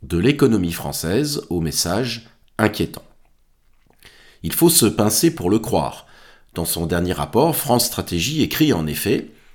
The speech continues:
La neutralité climatique est atteignable. C'est une grande transformation, d'ampleur comparable aux révolutions industrielles du passé. Elle sera pilotée d'abord par les politiques publiques et non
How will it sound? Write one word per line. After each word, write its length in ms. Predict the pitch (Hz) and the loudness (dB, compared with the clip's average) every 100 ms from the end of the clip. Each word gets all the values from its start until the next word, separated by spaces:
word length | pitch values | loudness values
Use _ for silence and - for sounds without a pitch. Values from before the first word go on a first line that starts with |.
| - _ _ - | -20 _ _ -20
La 120 | - 69 | -10 2
neutralité 720 | 135 - 165 147 127 104 80 | 2 4 2 0 0 0 0
climatique 760 | - 156 101 90 156 160 - - | 0 2 0 0 -6 -6 -10 2
est 180 | 160 160 | 4 4
atteignable. 680 | - 110 87 65 55 - - _ | 0 -2 -4 -4 -8 -14 -20 _
C'est 280 | - 82 - | -8 -8 -8
une 140 | 67 | -10
grande 320 | - 139 190 | 0 2 4
transformation, 800 | - 117 110 85 78 - 78 82 - - _ _ | 2 -2 -2 -2 -4 -4 -6 -8 -10 -20 _ _
d'ampleur 460 | 80 85 - 78 - | -8 -6 -4 -6 -4
comparable 580 | 85 82 98 120 123 95 | -6 0 2 4 2 2
aux 100 | 78 | 0
révolutions 720 | 98 139 139 123 - 117 98 | 2 2 4 0 0 0 0
industrielles 680 | 98 90 - - 92 151 117 | 0 -2 -4 -2 0 0 0
du 120 | 120 | -4
passé. 400 | 123 101 - - - - _ _ - | -2 0 -2 -4 -14 -20 _ _ -12
Elle 120 | 76 | -6
sera 340 | - 78 78 | -4 -2 -4
pilotée 460 | - 120 107 - 82 | -2 2 2 2 -4
d'abord 560 | 78 127 98 117 175 - | 0 0 4 2 0 -4
par 180 | 85 | -6
les 140 | 76 73 | -4 -4
politiques 580 | - 151 127 - - - | 0 0 0 -8 -12 -8
publiques 400 | 190 127 170 - | -4 -4 -2 0
et 100 | 87 | 2
non 220 | 101 | 2